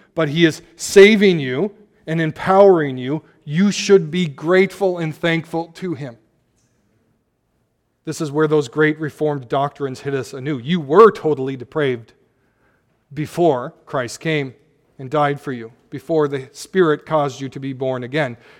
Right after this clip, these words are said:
You were a worm and wholly unworthy. You are a sinner through and through, but God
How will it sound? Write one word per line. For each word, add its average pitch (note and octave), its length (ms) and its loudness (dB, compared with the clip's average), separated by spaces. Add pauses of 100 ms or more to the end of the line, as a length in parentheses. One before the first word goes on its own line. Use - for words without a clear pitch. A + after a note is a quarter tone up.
You F#3 220 4
were A3 400 10
a E3+ 140 4
worm D#3 480 2 (140)
and E3+ 160 -4
wholly E3 380 4
unworthy. D3 680 0 (720)
You F#3+ 180 4
are F3 140 6
a D#3 60 0
sinner G#3+ 460 4
through A3 340 0
and G3 140 4
through, F#3+ 300 4
but D3 340 -4
God D#3 540 6